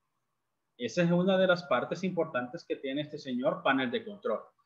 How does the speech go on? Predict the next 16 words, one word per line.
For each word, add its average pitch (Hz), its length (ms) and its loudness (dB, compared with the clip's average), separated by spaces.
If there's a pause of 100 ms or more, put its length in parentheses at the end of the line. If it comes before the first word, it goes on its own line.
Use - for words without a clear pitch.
(220)
Y 131 100 0
en 123 120 2
este 143 240 0
caso, 156 380 4
instalar 139 480 4
y 160 60 4
desinstalar 151 680 0 (340)
programas. 120 640 4 (1080)
Bien, 139 480 4
para 139 200 8
la 135 160 4
próxima 165 460 4
clase, 190 420 6 (2000)
yo 139 160 6
necesito 156 640 2
que 196 280 8